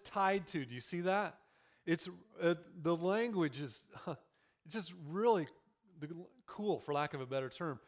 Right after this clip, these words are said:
A dusty, earthly compared to heavenly. What are we tied to? And by the way,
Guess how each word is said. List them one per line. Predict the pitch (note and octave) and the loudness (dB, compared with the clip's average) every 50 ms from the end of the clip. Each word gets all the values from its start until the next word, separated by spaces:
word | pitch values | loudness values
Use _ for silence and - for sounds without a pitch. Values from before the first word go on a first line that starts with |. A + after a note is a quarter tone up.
| - _ - _ _ _ _ _ _ _ _ _ | -20 _ -20 _ _ _ _ _ _ _ _ _
A | C#3 D#3 D3 B2 A2 - - | -2 -2 -2 -2 -6 0 4
dusty, | F3 F3+ G3+ G#3 G3+ - - - C#3+ B2 A2 G#2+ - _ _ - | 6 8 8 6 4 0 -8 -12 -12 -14 -14 -16 -18 _ _ 2
earthly | E3 F#3 G#3+ A#3 A3 - D#3 C#3 A#2 A2 G#2 - _ | 6 8 8 8 6 2 -4 -6 -6 -6 -10 -14 _
compared | - C#3+ C#3 C3 D#3+ D#3+ D#3+ D#3 C#3+ D#3 | -10 -10 -6 -2 2 4 4 4 2 0
to | - C#3+ B2+ A#2 - - | -6 -8 -8 -8 -10 -8
heavenly. | E3+ F3+ F3+ E3 C#3+ C3 A2+ G2+ G2+ G2 - _ _ _ _ - | -6 -6 -4 -4 -6 -6 -8 -10 -14 -18 -20 _ _ _ _ -6
What | C3+ D#3 F3 F#3+ G3+ | 2 2 4 4 4
are | |
we | F#3 F3 E3+ | 2 2 -2
tied | D#3+ - - D#3+ D#3 D#3+ D#3 C#3+ B2 - - | -6 -4 -2 0 2 2 2 0 -4 -8 -10
to? | C3 | -8
And | A#2 A2 - - - - _ _ _ _ _ _ _ _ _ _ _ _ _ _ _ - C3+ | -8 -8 -10 -14 -20 -20 _ _ _ _ _ _ _ _ _ _ _ _ _ _ _ 0 6
by | F3 F#3 G3 | 8 8 8
the | G3+ F3+ | 8 8
way, | F#3+ G3+ F#3+ D#3 | 8 8 6 6